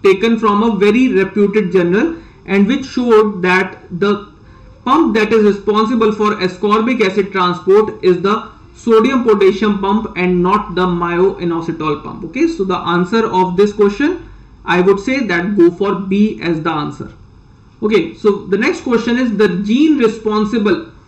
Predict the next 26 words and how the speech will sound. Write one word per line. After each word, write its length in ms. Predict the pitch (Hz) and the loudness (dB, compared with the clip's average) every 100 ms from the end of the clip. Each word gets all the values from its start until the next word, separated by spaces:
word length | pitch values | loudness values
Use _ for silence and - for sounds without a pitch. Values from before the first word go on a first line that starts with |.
| - - | -20 -10
for 380 | - 220 247 - | -2 0 0 -4
anterior 640 | 220 220 214 247 262 294 294 | 0 0 0 0 2 2 0
segment 540 | - 226 208 233 240 | 0 0 0 0 0
morphogenesis. 1120 | 214 190 196 208 208 196 180 170 104 - - | -2 -2 -2 2 2 2 0 -2 -8 -12 -6
Anterior 440 | 185 185 220 254 | -4 0 0 0
segment 360 | 262 233 233 247 | -2 -2 -2 -2
morphogenesis 760 | 220 208 220 214 214 208 226 | 0 0 0 2 2 0 -2
means 400 | 214 226 302 359 - - - - | 0 2 2 0 -4 -20 -20 -8
that 380 | 180 196 208 | -2 -2 -2
to 100 | - 226 | 0 2
make 460 | 214 233 285 330 | 2 2 2 0
the 400 | 214 196 233 247 185 | -2 0 0 -2 -4
various 680 | 170 208 214 233 269 - - | 2 4 4 2 -2 -6 -14
portions 640 | - 208 208 - 247 240 | 0 4 4 2 -2 -2
of 200 | 214 196 | -2 0
the 60 | 214 | -2
anterior 500 | 185 185 190 196 190 | -2 -4 0 0 2
chamber, 440 | 190 170 156 - - - - | -2 -2 -6 -10 -18 -20 -8
like 300 | 175 185 185 | -2 0 2
your 240 | 196 190 185 | 2 0 0
iris, 640 | 170 185 185 - 185 180 - - - | 0 2 4 6 4 2 -6 -20 -10
your 320 | - 180 180 180 | -2 0 -2 -2
anterior 600 | 185 185 202 202 196 - | -2 0 2 4 2 2
chamber, 480 | 190 185 180 185 | 0 0 0 2
your 260 | 175 180 175 | 2 2 0
pupil, 480 | 208 214 208 196 | 0 0 2 0